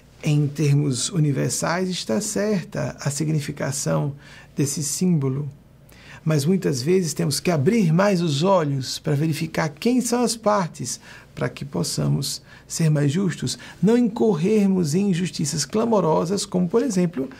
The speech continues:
tratarmos o megabilionário com, e, da mesma maneira que estamos tratando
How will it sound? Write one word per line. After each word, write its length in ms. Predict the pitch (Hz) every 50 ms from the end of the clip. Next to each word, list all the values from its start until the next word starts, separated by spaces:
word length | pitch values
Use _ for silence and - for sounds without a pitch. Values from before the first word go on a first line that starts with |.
| - - - - - - -
tratarmos 720 | - 214 226 220 226 - 151 139 139 147 156 156 143 123 131
o 280 | 139 139 139 143 135 - - - - - - - - -
megabilionário 1300 | 135 151 170 190 190 175 131 147 123 107 131 135 170 170 147 131 131 127 120 120 120 120 131 160 214 220 - - - - - - - - - - - - - - - - - - -
com, 400 | - 160 151 143 143 147 - - - -
e, 320 | - 143 139 139 143 143 - - - - 165
da 160 | 131 139 147
mesma 280 | 180 208 190 165 180
maneira 380 | 156 143 139 131 127 127 135 156
que 140 | 156 - 185
estamos 320 | - - 147 139 127 -
tratando 640 | - - 160 139 - - 123 123 120 127 - -